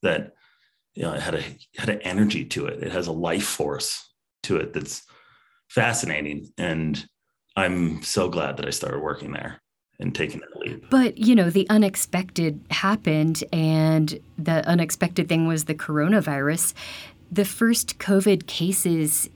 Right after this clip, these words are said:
Speaker 2: uh, were officially confirmed in early March. I believe it was March fifth. And then things started to just close down a few weeks later. Describe what was happening in the grocery store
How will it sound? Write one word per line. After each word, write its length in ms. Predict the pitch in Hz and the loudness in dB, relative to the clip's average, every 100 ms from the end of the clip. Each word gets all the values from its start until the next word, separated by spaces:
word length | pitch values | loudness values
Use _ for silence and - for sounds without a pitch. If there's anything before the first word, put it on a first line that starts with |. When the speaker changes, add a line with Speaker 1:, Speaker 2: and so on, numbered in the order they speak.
| - | -8
Speaker 2:
uh, 320 | 165 160 156 151 - | -2 0 0 -2 -2
were 260 | 185 180 | 0 2
officially 680 | - - 233 269 302 214 165 | 0 2 2 4 4 4 4
confirmed 920 | - 175 160 - 170 170 165 156 - | 0 0 0 -2 0 2 2 0 -2
in 240 | - 156 151 | 0 0 0
early 340 | 180 196 208 160 | 0 2 4 2
March. 480 | 147 143 - - 143 | 2 2 2 -2 -6
I 80 | 139 - - | -6 -10 -8
believe 320 | 156 151 156 | -4 -2 0
it 140 | 160 151 | -2 -2
was 180 | 151 | -2
March 300 | 151 151 - | 0 0 -2
fifth. 420 | - - 143 139 - - - - - - | -8 -2 -2 -2 -10 -14 -14 -14 -18 -6
And 460 | - 202 202 196 - - - | 0 4 6 4 2 -6 -12
then 320 | - 180 226 226 | -2 6 8 8
things 260 | 240 247 | 8 6
started 360 | - 220 233 226 | 4 2 2 2
to 160 | 208 | 2
just 300 | 170 185 180 | 2 0 -4
close 300 | - 196 196 | 0 4 4
down 380 | 202 165 220 147 | 4 4 4 2
a 80 | 143 | -2
few 220 | 151 180 | -2 -2
weeks 260 | 165 151 - | -2 -2 0
later. 320 | 156 160 135 - - - - - | 2 2 0 -4 -12 -12 -8 0
Describe 580 | 269 - - 311 427 | 2 2 0 -2 -2
what 300 | 185 180 233 | 0 2 4
was 160 | 233 196 | 4 2
happening 480 | - 170 175 180 165 | 2 0 2 4 4
in 100 | 160 | 4
the 80 | 156 | 2
grocery 460 | 160 156 156 147 | 2 2 2 -2
store 420 | 135 135 139 113 | -2 -2 -2 -4